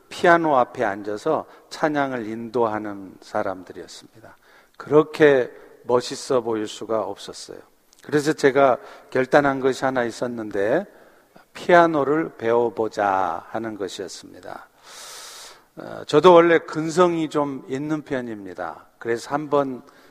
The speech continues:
시작한 것은, 어, 좀처럼 포기하지 않는 편인데요. 이 피아노 배우는 일은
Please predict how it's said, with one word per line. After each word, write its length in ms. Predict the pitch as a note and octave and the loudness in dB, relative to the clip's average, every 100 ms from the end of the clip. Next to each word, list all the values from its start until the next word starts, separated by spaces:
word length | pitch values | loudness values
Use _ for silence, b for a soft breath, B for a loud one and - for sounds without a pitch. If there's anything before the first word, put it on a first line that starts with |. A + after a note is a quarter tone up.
| b | b
시작한 640 | - - E3 - - A2+ A2 | -16 -2 0 0 -6 -8 -8
것은, 500 | G#2 G#2 F3 G#2+ - b b b b b b | -10 -6 -6 -8 -14 b b b b b b
어, 200 | G2 F#2+ | -12 -12
좀처럼 720 | - A#2+ A2+ D3+ C#3+ C3 B2 | -12 -12 -4 0 0 -2 -8
포기하지 640 | - F#3+ F3+ E3 C3+ B2 A2 | -4 -4 0 -2 -2 -2 -6
않는 340 | F#2 B2 C3 | -6 -8 -10
편인데요. 840 | - C3 B2+ B2 A#2 F#2 F2+ D3 - _ _ _ _ _ _ _ - | -10 -10 -8 -6 -4 -4 -4 -4 -6 _ _ _ _ _ _ _ -10
이 80 | C3+ | -10
피아노 480 | - - G#3+ G#3+ G3+ | 0 8 8 8 2
배우는 420 | D3+ C#3+ C#3 C3 | 2 -2 -4 -6
일은 400 | G#2+ C#3+ E3 | -4 -2 -2